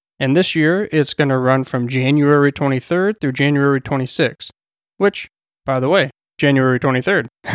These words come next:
that's the day this episode releases. So if you're listening, better get over to Orlando. You only got a couple more days, 'cause they got a bunch of events going on there. For instance,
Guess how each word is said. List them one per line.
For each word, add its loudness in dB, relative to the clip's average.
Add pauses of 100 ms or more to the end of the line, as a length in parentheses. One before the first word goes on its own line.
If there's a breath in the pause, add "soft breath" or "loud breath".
that's -2
the -2
day -2
this -2
episode -2
releases. -8
So 0 (260)
if -6
you're -2
listening, 0 (240)
better 2
get -6
over 0
to 2
Orlando. 2
You 0
only 2
got 0
a -4
couple -4
more 0
days, -2 (520)
'cause -6
they -2
got 0
a 2
bunch 0
of -2
events -2
going -4
on -2
there. -6 (360)
For -2
instance, -4